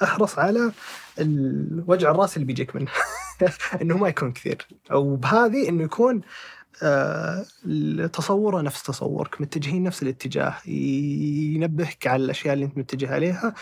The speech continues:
بدون ما إنه يحاول يكون عقبة اتجاهك، ويحاول إنه يعرق-، ولا كل شوي يشكك بالشيء اللي أنت متجه فيه. هذا واحد. آه، والشيء الثاني إنه، آه، شو اسمه،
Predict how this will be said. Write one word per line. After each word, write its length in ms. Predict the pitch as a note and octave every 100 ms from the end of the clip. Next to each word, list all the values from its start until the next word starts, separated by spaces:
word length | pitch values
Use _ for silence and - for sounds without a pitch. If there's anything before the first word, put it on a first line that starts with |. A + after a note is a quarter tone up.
| - -
بدون 400 | D#3+ F3 C#4+ C4
ما 260 | G#3 F#3+ A3+
إنه 200 | A#3+ G3
يحاول 440 | - - A3+ A3
يكون 220 | E3+ F3
عقبة 440 | C3 B2+ - D3+ - -
اتجاهك، 560 | D3+ C#3 D3 C#3+ - -
ويحاول 400 | B2+ - C3+ C3
إنه 240 | B2 B2+ C3
يعرق-، 300 | B2+ C#3+ -
ولا 180 | B2+ C3
كل 160 | D3+
شوي 180 | - C#3
يشكك 520 | B2+ C3+ - B2 - C3
بالشيء 800 | C3 C#3 - - - - C#3+
اللي 120 | B2 B2+
أنت 160 | B2+
متجه 300 | C3 - C#3
فيه. 220 | - E3 _ - - - -
هذا 180 | A#3+
واحد. 260 | - D3+ - - _ _ -
آه، 680 | D#3 D3+ C#3+ D#3 D#3 D#3+ G3
والشيء 260 | C4 - C4+
الثاني 440 | - B3+ C4+ A#3+
إنه، 500 | A#3 A3+ G#3+ G3+ G3
آه، 140 | F#3+
شو 140 | F#3 F3
اسمه، 180 | -